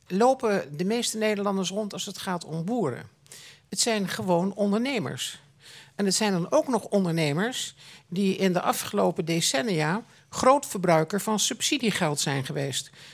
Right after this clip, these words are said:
Veertig procent, ruim veertig procent van de Europese begroting ging naar de landbouw. Een deel van die boeren is zeker bezig om zich te gedragen conform de informatie die ze hebben over stikstofverbruik en noem het allemaal maar op.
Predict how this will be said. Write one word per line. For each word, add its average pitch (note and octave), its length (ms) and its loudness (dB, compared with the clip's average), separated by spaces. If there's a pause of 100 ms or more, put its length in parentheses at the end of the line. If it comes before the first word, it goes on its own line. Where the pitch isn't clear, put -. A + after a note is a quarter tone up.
Veertig C4 400 -2
procent, G#3+ 520 0
ruim A#3+ 280 4
veertig A#3 320 -2
procent F#3 520 0
van G3 200 0
de F3 100 0
Europese F3 580 -2
begroting E3+ 640 0 (220)
ging G3+ 240 -2
naar G3 140 2
de F#3 80 0
landbouw. F3+ 520 4 (920)
Een G#3+ 180 6
deel D4+ 300 6
van A3+ 200 4
die F#3+ 140 4
boeren D#3+ 420 4 (300)
is - 500 2
zeker F3+ 640 2
bezig D#3 640 2
om E3 220 -2
zich D#3+ 280 -2
te - 100 -10
gedragen E3 600 -2 (100)
conform E3 640 0 (260)
de - 100 -6
informatie F3+ 640 -2
die E3 120 -4
ze D#3+ 80 -6
hebben D#3 240 -2
over D#3 200 -2
stikstofverbruik D#3 800 -4
en D#3+ 80 -2
noem D#3+ 120 -2
het D3+ 100 -4
allemaal C#3+ 260 -2
maar C#3+ 140 -4
op. C#4 200 -4